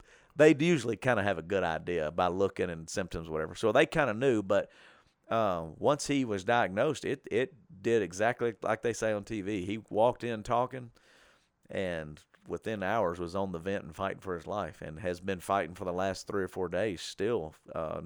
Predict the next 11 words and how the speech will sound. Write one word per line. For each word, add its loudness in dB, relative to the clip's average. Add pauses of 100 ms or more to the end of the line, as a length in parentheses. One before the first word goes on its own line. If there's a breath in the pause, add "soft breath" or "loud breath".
(140)
still -2
not -2
out 0
of -2
the -2
woods. -6
Really 2
needs -4
serious -6
prayer. -2 (680 loud breath)
But 6